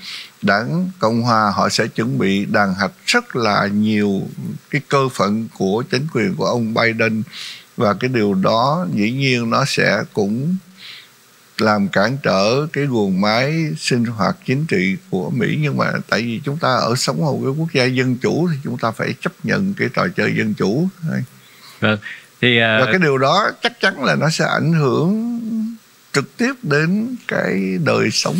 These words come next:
Speaker 1: của mình, cái an sinh của gia đình mình.
Speaker 2: Dạ vâng. Ờ, ờ, cuối tuần này thì, ờ, chương trình, ờ, Việt Face của chúng ta với luật sư Lê Công Tâm sẽ được trình chiếu và cũng phải, ờ, tranh giành thời gian với những cái cuộc đá bóng là Chủ, Chủ nhật này, tức là
Speaker 1: Dạ.
Speaker 2: Argentina và Pháp.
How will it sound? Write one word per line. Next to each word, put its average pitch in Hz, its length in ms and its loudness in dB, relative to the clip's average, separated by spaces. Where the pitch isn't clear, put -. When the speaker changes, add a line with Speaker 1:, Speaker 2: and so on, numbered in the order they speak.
Speaker 1:
của 135 120 -4
mình, 135 180 0
cái 151 80 2
an 139 240 2
sinh 143 260 -2
của - 120 -2
gia 131 160 0
đình 104 280 0
mình. 98 180 -4
Speaker 2:
Dạ 92 180 2
vâng. 101 200 0
Ờ, 107 760 2
ờ, 107 280 0
cuối 180 180 0
tuần 143 160 0
này 110 220 2
thì, 107 240 2
ờ, 101 120 2
chương 123 180 0
trình, 101 320 0
ờ, 98 140 2
Việt 101 220 0
Face 143 120 2
của 135 100 -2
chúng 123 120 0
ta 123 220 2
với 120 140 0
luật 113 160 0
sư 120 280 0
Lê 117 120 2
Công 107 160 -4
Tâm 113 220 0
sẽ 123 120 -2
được 104 120 2
trình 104 140 0
chiếu 165 400 2
và 101 320 2
cũng 110 200 -2
phải, 117 300 2
ờ, 117 480 2
tranh 135 240 -2
giành 117 200 2
thời 120 220 2
gian 135 320 2
với 165 140 2
những 151 140 2
cái 175 140 2
cuộc 117 240 -2
đá 143 120 4
bóng 160 300 0
là 160 160 0
Chủ, 180 100 0
Chủ 196 80 2
nhật 160 240 2
này, 127 240 2
tức 147 160 0
là 135 100 2
Speaker 1:
Dạ. 117 80 0
Speaker 2:
Argentina 123 720 0
và 110 140 0
Pháp. 160 340 0